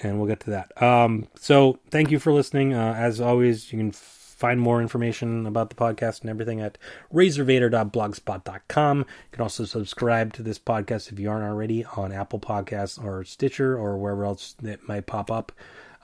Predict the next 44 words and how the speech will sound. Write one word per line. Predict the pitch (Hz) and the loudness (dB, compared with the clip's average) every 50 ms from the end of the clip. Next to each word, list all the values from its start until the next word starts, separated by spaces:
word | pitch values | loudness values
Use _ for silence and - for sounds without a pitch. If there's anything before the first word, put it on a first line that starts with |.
| - - | -8 -6
Um, | 104 101 98 98 101 - _ _ - | -4 -4 -4 -6 -8 -12 _ _ -10
obviously, | - 107 104 107 101 - - 107 104 | -6 -4 -4 -4 -4 -4 -4 -4 -2
leave, | 101 101 101 107 107 110 107 113 110 _ _ _ _ _ - | -2 -2 0 0 0 -2 -4 -6 -10 _ _ _ _ _ -6
uh, | - 113 107 104 101 101 98 98 95 95 95 - _ _ _ - - | -2 -2 0 0 0 0 0 -2 -4 -6 -8 -12 _ _ _ -20 -10
five | - - 113 107 104 - | -6 -4 -4 -4 -4 -6
stars | - - 120 113 110 117 117 110 104 - - - _ _ _ _ _ _ _ | -6 -4 -2 -2 0 0 -2 -2 -4 -8 -12 -14 _ _ _ _ _ _ _
or | - - - 101 95 92 - | -12 -8 -6 -6 -6 -6 -4
thumbs | - 117 113 113 104 104 | -2 0 0 0 2 2
up | 113 113 117 117 _ - | 2 2 2 0 _ -4
or | 98 95 95 95 101 _ _ - | -4 -4 -4 -6 -10 _ _ -4
give | - 117 | -4 -2
me | 110 110 | 0 -2
a | 107 | 0
good | 104 123 117 110 | 0 0 2 2
review | 113 107 104 110 117 120 113 | 2 2 2 4 4 4 4
or | 107 101 | 2 2
however | 101 110 113 113 110 110 110 | 0 2 2 2 0 0 -2
it | 107 | -2
works, | 117 117 113 - - - - - _ - - - - - _ _ - - | -2 -4 -4 -6 -10 -14 -14 -16 _ -20 -20 -20 -20 -20 _ _ -12 -8
and | 101 98 98 98 98 | -6 -6 -4 -6 -4
share | - - 123 117 | -2 0 0 0
it | 110 | 0
with | 107 101 | -2 -8
your | - - | -4 0
friends | - 147 143 139 139 135 123 | 2 2 4 4 2 2 2
and | 117 110 | 2 2
your | 117 127 | 2 2
enemies | 135 135 131 135 135 139 131 117 | 2 4 4 4 4 4 4 4
and | 110 107 | 2 0
your | 107 117 | 0 0
enemies' | 120 117 117 113 104 | 2 2 0 0 -2
friends | - - 135 131 127 123 120 | 0 0 0 0 0 0 0
and | 113 | -2
your | 110 104 | -2 -4
friends' | - - 123 120 113 113 | -2 -2 -2 0 0 0
enemies | 123 123 127 127 123 123 120 110 | 0 2 2 2 2 2 2 0
and | 107 101 | -2 -2
all, | 107 113 117 113 104 104 - - | -2 0 0 0 -2 -4 -6 -8
and | - 110 107 - - | -8 -8 -8 -6 -6
everything | - 117 120 117 117 | -4 -2 -2 0 0
in | 113 110 | 0 -2
between. | 107 - - 127 123 123 120 117 - - - - - - - _ _ _ _ _ - - | -2 -4 -4 -2 -2 0 -2 -2 -4 -8 -14 -20 -20 -20 -20 _ _ _ _ _ -8 -6
Um, | 110 104 104 101 101 101 98 - _ - - - | -4 -2 -2 -2 -2 -4 -6 -10 _ -20 -10 -6
and | 117 110 110 107 104 104 101 | -4 -2 -2 -2 -2 -2 -4